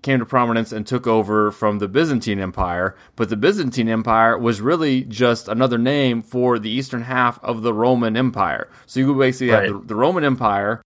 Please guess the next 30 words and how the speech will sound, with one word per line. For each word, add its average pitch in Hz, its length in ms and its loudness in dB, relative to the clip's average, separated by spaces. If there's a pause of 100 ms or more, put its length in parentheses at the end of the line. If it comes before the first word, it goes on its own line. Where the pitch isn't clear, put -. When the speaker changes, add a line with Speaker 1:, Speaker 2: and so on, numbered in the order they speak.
(100)
Speaker 1:
who 117 100 -2
then 113 480 -2 (160)
evolves 131 640 0
in 135 100 -2
the 135 80 2
eastern 139 300 -2
half 127 280 -2
to - 80 -16
the 165 60 0
Byzantine 131 560 0
Empire, 98 580 -4 (220)
and 113 140 -2
then 120 140 2
in 120 60 0
the 113 60 0
fifteenth 131 560 -2
century, 113 680 -4 (260)
the 113 80 2
Ottoman 131 260 4
Empire 117 640 4
evolves, 117 880 0
uh, 110 220 4
from 117 180 -6
Anatolia, 113 460 0
takes 135 320 0
over 131 200 4
Constantinople, 120 800 0
renames 117 460 0
it 110 80 -4
Istanbul, 110 580 2